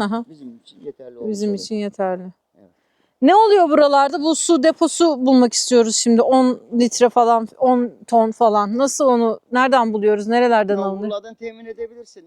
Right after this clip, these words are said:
Speaker 1: Ezine'de satanlar var. İstersen birkaç telefon num-,
Speaker 2: Atarsan
Speaker 1: numarası verir. Oradan,
Speaker 2: sevinirim.
Speaker 1: tabii, oradan
Speaker 2: Onların,
Speaker 1: söyleriz,
Speaker 2: ha,
Speaker 1: şimdi ararız.
Speaker 2: söyle arar. Şey, altına
Speaker 1: Hı.
Speaker 2: bir şey yapmak gerekiyor mu? Bir beton.
Speaker 1: Altına düzleme yapılırsa iyi olur çünkü
Speaker 2: Kum.
Speaker 1: yamuluyor. Esneme yapılıyor,
Speaker 2: Aha.
Speaker 1: e, yayılıyor.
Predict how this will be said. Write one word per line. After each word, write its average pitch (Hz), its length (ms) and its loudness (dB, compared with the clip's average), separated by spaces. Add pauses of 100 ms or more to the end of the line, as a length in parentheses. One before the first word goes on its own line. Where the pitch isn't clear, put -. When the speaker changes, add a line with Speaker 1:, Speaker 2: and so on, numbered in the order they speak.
(120)
Speaker 1:
Ezine'de 180 440 -20
satanlar 185 520 -20
var. 156 260 -20
İstersen 180 480 -20
birkaç - 480 -20 (160)
telefon 170 360 -16
num-, 147 340 -16
Speaker 2:
Atarsan 262 640 0
Speaker 1:
numarası 269 220 -2
verir. 269 100 0
Oradan, 269 120 -2
Speaker 2:
sevinirim. 233 300 -2
Speaker 1:
tabii, 151 120 -20
oradan 160 280 -10
Speaker 2:
Onların, 311 440 0
Speaker 1:
söyleriz, 427 420 -14
Speaker 2:
ha, 247 40 -8
Speaker 1:
şimdi 247 60 -4
ararız. 262 380 -6
Speaker 2:
söyle 311 240 4
arar. 330 260 2 (120)
Şey, 302 160 0
altına 302 400 2
Speaker 1:
Hı. 311 40 0
Speaker 2:
bir 311 60 -2
şey 359 160 0
yapmak 330 380 2
gerekiyor 359 400 0
mu? 311 200 0
Bir 240 120 -4
beton. 262 460 2
Speaker 1:
Altına 220 400 -8
düzleme 208 360 -16
yapılırsa 214 480 -12
iyi 226 100 -14
olur 220 300 -12
çünkü 214 180 -20
Speaker 2:
Kum. 269 220 0
Speaker 1:
yamuluyor. 151 240 -10 (380)
Esneme 190 400 -16
yapılıyor, 185 400 -6
Speaker 2:
Aha. 226 320 -4
Speaker 1:
e, 294 100 -12
yayılıyor. 185 520 -12